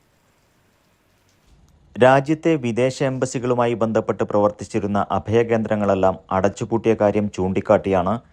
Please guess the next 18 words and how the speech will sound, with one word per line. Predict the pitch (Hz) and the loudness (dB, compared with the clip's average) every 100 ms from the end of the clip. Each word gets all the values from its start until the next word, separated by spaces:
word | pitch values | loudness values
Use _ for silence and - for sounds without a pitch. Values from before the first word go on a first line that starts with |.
| _ - | _ 0
പുരുഷ | 120 127 143 139 | 0 4 2 2
തൊഴിലാളികൾക്കായി | 131 131 127 131 120 123 113 113 | 2 2 2 2 0 2 2 0
ഷെൽട്ടർ | 110 98 95 113 - | -2 -2 -2 -4 0
സ്ഥാപിക്കണമെന്ന് | 110 104 107 107 107 104 101 - _ 101 | 0 2 0 -2 -2 -2 -2 -6 _ 2
ഓഡിറ്റ് | 101 107 - | 2 2 -4
ബ്യൂറോ | 113 104 104 - - | 0 2 0 -2 -8
ശുപാർശ | 95 95 92 101 87 | 0 2 2 -2 -2
ചെയ്തത്. | 95 95 92 87 - _ - | 0 0 0 -2 -8 _ 0
പബ്ലിക് | 131 156 156 156 | 2 0 2 2
അതോറിറ്റി | 156 156 151 147 | 2 0 -2 -2
for | 143 139 - - | 0 -2 -2 -4
മാൻപവറുമായി | 107 113 113 127 123 131 123 120 101 | -2 -2 0 0 0 0 0 2 0
അഫിലിയേറ്റ് | - 113 120 117 | 0 -2 -2 -2
ചെയ്തിരിക്കുന്ന | 117 117 117 117 107 98 - 101 | -2 -2 -4 -2 -2 -2 -4 -2
നിലവിലെ | 101 110 117 113 - 104 | 0 2 2 0 2 0
ഔദ്യോഗിക | 104 123 123 120 123 - | 2 -2 -4 -2 -2 -2
അഭയകേന്ദ്രത്തിലെ | 95 104 117 117 113 117 113 110 | -2 0 0 0 -2 -2 2 2
അന്തേവാസികൾ | 104 107 110 110 107 | 2 2 2 0 -2